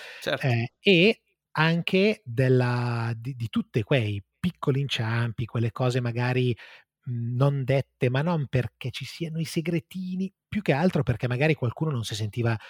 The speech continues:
Speaker 2: eh, come dire, in, in diritto di esprimere determinati desideri, determinate problematiche, o magari pensava di doversele risolvere da solo. Magari qualcuno ha scoperto che doveva risolvere, <laughs> risolvere da solo, no? Cioè ci sta anche quello.
Speaker 1: Perché
Speaker 2: Eh,
Speaker 1: magari mancava il,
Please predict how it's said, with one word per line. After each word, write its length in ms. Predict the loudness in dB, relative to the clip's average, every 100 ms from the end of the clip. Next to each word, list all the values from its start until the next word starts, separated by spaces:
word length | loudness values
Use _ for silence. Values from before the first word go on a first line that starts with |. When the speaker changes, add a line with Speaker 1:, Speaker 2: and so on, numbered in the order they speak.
| -20 -20 -8
Speaker 2:
eh, 500 | -4 -2 -2 -2 -4
come 180 | -4 0
dire, 280 | 0 -2 -4
in, 440 | -6 -2 -2 -4 -6
in 160 | -6
diritto 560 | -2 2 0 -2 0 2
di 120 | 2
esprimere 440 | 0 0 -2 -2 -2
determinati 420 | -2 -4 -6 -10
desideri, 380 | -12 -4 -2 -2
determinate 400 | -4 -6 -6 -6
problematiche, 640 | -6 -4 -4 -4 -6 -8
o 20 |
magari 240 | -6 -2 -2
pensava 240 | -4 -6
di 60 | -6
doversele 300 | -6 -4 -6
risolvere 340 | -4 -6 -6
da 100 | -6
solo. 360 | -2 0 -2 -6 -16 -20 -20 -20 _
Magari 200 | 2 4
qualcuno 300 | 4 2 2
ha 40 | 2
scoperto 480 | 2 6 6 6
che 80 | 4
doveva 220 | 6 6
risolvere, 400 | 6 4 2 0
<laughs> 40 | 0
risolvere 500 | 6 8 8 8 4
da 140 | 2
solo, 340 | 0 2 2 2
no? 140 | 0 -2 -4 0
Cioè 140 | 4
ci 140 | 6 4
sta 140 | 4
anche 220 | 2 0
quello. 340 | 4 6 6 4 -4 -18 -20 _
Speaker 1:
Perché 360 | -2 0 2 2
Speaker 2:
Eh, 20 |
Speaker 1:
magari 240 | 4 6 6
mancava 800 | 4 4 4 6 6 6 2 0
il, 640 | -2 -4 -4 -2 -4 -4